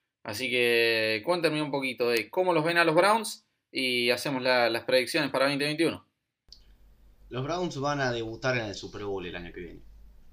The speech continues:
Speaker 2: Me encantó la agencia libre que tuvieron. Me encantó. Eh, le puede pas-, le puede faltar un poquito de pass rush, un poquito de defensa. Contratate un, un linebacker interno que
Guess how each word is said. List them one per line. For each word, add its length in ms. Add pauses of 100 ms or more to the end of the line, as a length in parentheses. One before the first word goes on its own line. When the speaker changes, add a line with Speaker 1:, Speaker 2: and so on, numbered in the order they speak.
(640)
Speaker 2:
Me 160
encantó 320
la 80
agencia 360
libre 220
que 80
tuvieron. 300 (880)
Me 320
encantó. 480 (1120)
Eh, 580
le 120
puede 200
pas-, 280
le 180
puede 240
faltar 360
un 120
poquito 340
de 100
pass 200
rush, 640
un 100
poquito 460
de 140
defensa. 560 (920)
Contratate 720
un, 400
un 160
linebacker 440
interno 420
que 180